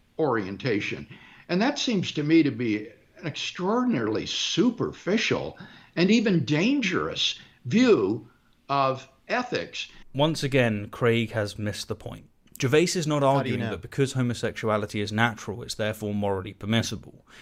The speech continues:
Speaker 2: He is not, in fact, making any ethical statement whatsoever. What he's criticizing is the predominantly Abrahamic belief that homosexuality is a choice.
Speaker 3: Now, I wonder what he means predominantly Abrahamic belief, that homosexuality is a choice. I, I wonder what he means by,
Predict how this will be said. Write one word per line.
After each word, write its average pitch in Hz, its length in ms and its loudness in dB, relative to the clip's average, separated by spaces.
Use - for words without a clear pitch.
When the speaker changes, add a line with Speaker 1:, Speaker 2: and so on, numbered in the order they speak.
Speaker 2:
He 127 140 2
is 117 120 2
not, 131 200 4
in 117 80 -2
fact, 110 320 -4
making 113 280 -6
any 127 220 0
ethical 110 300 -10
statement 104 480 -6
whatsoever. - 680 -6
What 139 220 4
he's 175 160 -4
criticizing 110 680 -2
is 101 80 -6
the 117 100 -6
predominantly 127 540 2
Abrahamic 113 560 -4
belief 101 380 -8
that 98 140 -6
homosexuality 107 960 -4
is - 200 -12
a - 60 -8
choice. - 200 -2
Speaker 3:
Now, 185 340 -6
I 156 60 -6
wonder 196 380 -2
what 143 140 0
he 131 80 -2
means 117 320 -2
predominantly 110 640 -6
Abrahamic 98 640 -10
belief, 82 460 -18
that 98 140 -12
homosexuality 95 920 -10
is 80 140 -16
a 78 40 -20
choice. - 640 -18
I, - 80 -18
I - 40 -10
wonder 196 240 -2
what 160 120 0
he 127 60 -4
means 120 240 -4
by, 117 160 -8